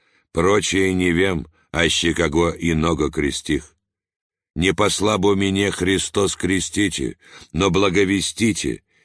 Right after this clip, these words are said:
не в премудрости слова, да не испразднится крест Христов. Слово бо крестное погибающим убо юродство есть,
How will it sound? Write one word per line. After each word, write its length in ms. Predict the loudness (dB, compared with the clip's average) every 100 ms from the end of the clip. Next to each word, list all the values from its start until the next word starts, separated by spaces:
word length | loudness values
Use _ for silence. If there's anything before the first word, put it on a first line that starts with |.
| _
не 180 | 0 2
в 80 | 2
премудрости 680 | 2 2 2 2 2 2 -2
слова, 580 | -2 0 0 0 -2 -6 _ _ _ -4
да 220 | 0 2
не 220 | 2 2
испразднится 960 | 0 0 2 2 2 0 0 -2 -4 -2
крест 580 | 0 0 0 -4 -12 _ -8
Христов. 560 | -4 -2 -4 -4 -6 -8 _ _ _ _ _ _ _ _ _ _ _
Слово 440 | -4 2 2 2
бо 180 | 2 0
крестное 680 | 0 0 0 -2 -2 0 0
погибающим 960 | -2 0 0 2 2 0 0 -2 -2
убо 260 | 0 0 2
юродство 640 | 2 2 2 -2 -4 -2 0
есть, 440 | 0 -2 -6 -18